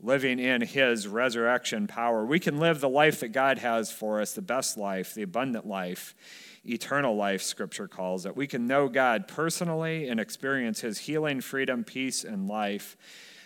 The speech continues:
We just need to go to him in faith as the woman did, and the great exchange will happen to us. And so if there's anyone who hasn't come to,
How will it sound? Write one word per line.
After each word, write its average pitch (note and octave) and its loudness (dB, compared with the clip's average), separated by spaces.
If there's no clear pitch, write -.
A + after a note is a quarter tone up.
We D3+ -4
just D#3+ 2
need E3+ 4
to D3+ 2
go D#3+ 6
to D3+ 4
him E3 6
in D#3 4
faith F3+ 4
as B2+ -2
the B2 -4
woman D#3 2
did, C3+ 2
and A#2 -8
the A#2+ -2
great D3 6
exchange B2 0
will A2 -6
happen A2+ -2
to - -8
us. - -10
And B2 -10
so D#3+ 6
if D3+ 4
there's E3 6
anyone F3+ 8
who D#3+ 6
hasn't D#3 6
come C3+ 0
to, A2+ 2